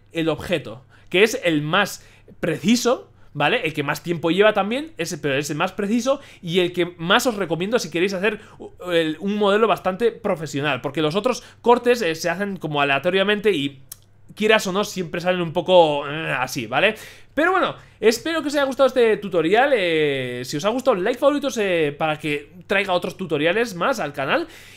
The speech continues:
Y nada, poquito más, eh, ya me diréis por los comentarios, por Twitter o por donde queráis, si, si me enseñáis vuestros cortes o lo que sea, pues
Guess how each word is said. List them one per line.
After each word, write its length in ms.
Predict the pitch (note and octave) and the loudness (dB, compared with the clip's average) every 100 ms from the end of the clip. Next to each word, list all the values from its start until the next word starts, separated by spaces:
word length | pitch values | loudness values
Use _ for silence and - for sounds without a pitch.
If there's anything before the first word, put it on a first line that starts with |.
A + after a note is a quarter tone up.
| - | -4
Y 120 | F#3+ | 2
nada, 200 | A#3 E4 | 4 4
poquito 340 | D4 C#4 C#4+ E4 | 2 -2 -2 0
más, 260 | C4+ G3 | -2 0
eh, 640 | F3 D3+ C3 A#2 G#2+ G#2+ A2+ | 0 0 0 -4 -10 -10 -4
ya 120 | C#3 | 0
me 80 | A#3+ | 0
diréis 220 | A#3+ A#3 | 0 0
por 120 | A3+ | -2
los 80 | G3 | -2
comentarios, 500 | F#3 E3 D3+ G#3+ B3+ | -2 -2 0 0 -2
por 140 | - - | -4 -4
Twitter 300 | A#3+ A#3+ G#3+ | -2 2 2
o 100 | D#3+ | 2
por 220 | D#3+ D#3+ | -4 -4
donde 280 | D3+ D#3 D3+ | -4 -2 -2
queráis, 380 | D3 E3 C4+ - | 2 2 2 0
si, 300 | E3 C3+ C3 | -4 -4 -4
si 140 | C#3 | -6
me 60 | C#3 | -8
enseñáis 380 | C3+ C#3+ F#3+ | -4 0 0
vuestros 300 | F3+ E3 D#3 | 0 -4 -6
cortes 460 | - G#3+ G#3+ A3 F#3 | 2 2 4 0 0
o 80 | D#3 | -2
lo 100 | C#3 | -4
que 100 | C3+ | -4
sea, 280 | F3+ B3 A3+ | 0 0 0
pues 200 | D#3 | -6